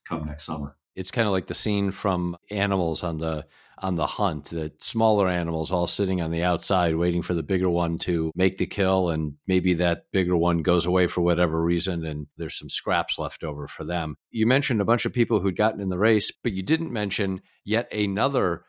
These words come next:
Speaker 2: former loyal aide, Mike Pence. I don't know if that's because you might have fallen asleep during his C N N town hall, but to the extent that you woke back up and were able to watch some of that,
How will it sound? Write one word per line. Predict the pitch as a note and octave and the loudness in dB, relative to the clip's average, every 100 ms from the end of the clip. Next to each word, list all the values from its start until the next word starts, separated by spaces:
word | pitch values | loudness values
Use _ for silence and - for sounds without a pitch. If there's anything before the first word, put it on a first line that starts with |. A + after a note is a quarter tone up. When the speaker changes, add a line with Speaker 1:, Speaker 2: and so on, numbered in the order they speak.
| _ | _
Speaker 2:
former | - A#2 G2+ F#2+ F2+ F2 E2+ _ - | -8 -2 0 0 0 -2 -4 _ -4
loyal | G2 F#2 E2+ E2+ - | 2 4 4 0 -4
aide, | F2 E2 D#2 F2+ F2+ _ | -4 -2 0 -2 -6 _
Mike | F#2+ G#2+ G2 - | -2 -2 -2 -6
Pence. | - D#3+ G#2+ - - - _ _ - | -4 -2 -2 -8 -10 -10 _ _ -6
I | F#2 F2 F2 - | -4 -2 -4 0
don't | A#2 C3+ | 0 2
know | A2 | 0
if | G2 | 0
that's | A2 G2+ - | 0 -2 -4
because | G2 F#2+ G#2 F#2 E2+ - - | -8 0 2 2 0 -6 -6
you | G2+ | -2
might | F#2+ F#2+ | 2 2
have | F2+ D2+ - _ | 2 -2 -8 _
fallen | - A#2 G#2 F2+ | 0 2 2 0
asleep | E2+ - A#2+ G#2+ - - | -2 0 2 2 -2 -6
during | F#2 F#2 F2+ E2+ | -2 0 0 -2
his | E2 F2+ D#2+ - - - | -2 -2 0 -2 -4 -2
C | - A2 | 0 2
N | F#2 F#2 | 2 2
N | F#2 E2+ | 0 0
town | E2+ E2+ D#2 | -2 -2 0
hall, | G#2 A#2 F2 D#2 G2+ - | 2 4 4 0 -6 -2
but | F2+ | -2
to | - | 0
the | F#2 | 0
extent | F2+ - A2+ A2+ | 0 0 0 0
that | G#2 F#2+ | -2 0
you | G2+ F#2 F2+ | 2 2 0
woke | G2 G2 G2 | 0 0 2
back | G2 F#2+ G2+ | 0 0 2
up | G2 - | 0 0
and | E2+ E2 | -2 -2
were | E2+ F#2 | -2 -2
able | F2 F2 | 0 -2
to | E2+ | 0
watch | F#2+ G2+ - - - - | 2 2 0 -6 -6 -4
some | G2 F2 | -2 0
of | D#2 | 0
that, | D#2 D#2 | 0 0